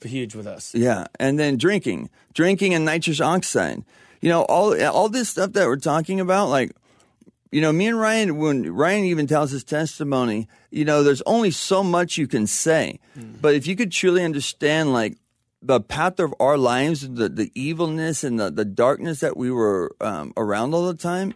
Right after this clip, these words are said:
Speaker 2: it was gnarly. Um, I almost died when I was seventeen years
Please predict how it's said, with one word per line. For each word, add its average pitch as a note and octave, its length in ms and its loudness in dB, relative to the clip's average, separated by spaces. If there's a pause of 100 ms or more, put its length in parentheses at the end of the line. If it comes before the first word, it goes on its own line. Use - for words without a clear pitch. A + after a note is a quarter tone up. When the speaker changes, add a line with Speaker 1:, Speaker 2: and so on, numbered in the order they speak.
Speaker 2:
it C#3 100 -2
was G#3 220 -4
gnarly. B2 580 0 (400)
Um, C3+ 500 0 (680)
I E3+ 200 2
almost G3 480 0
died D3+ 380 2
when C#3 260 0
I C#3+ 160 2
was C#3+ 240 0
seventeen E3+ 760 -2
years D#3 280 -4